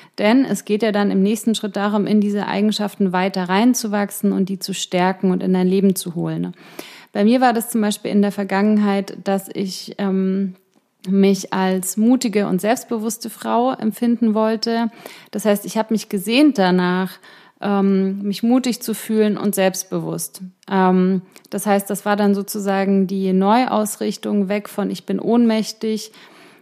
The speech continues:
hin zu den neuen Eigenschaften. Und, ähm, ich hatte diese Eigenschaften ausgewählt, weil sie die größte Resonanz in mir erzeugt hatten und ich die größte Sehnsucht danach hatte. Und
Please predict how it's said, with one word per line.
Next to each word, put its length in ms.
hin 220
zu 140
den 180
neuen 320
Eigenschaften. 960
Und, 580
ähm, 560
ich 160
hatte 220
diese 220
Eigenschaften 580
ausgewählt, 720
weil 160
sie 320
die 100
größte 400
Resonanz 520
in 100
mir 120
erzeugt 500
hatten 320
und 140
ich 80
die 100
größte 360
Sehnsucht 440
danach 300
hatte. 360
Und 540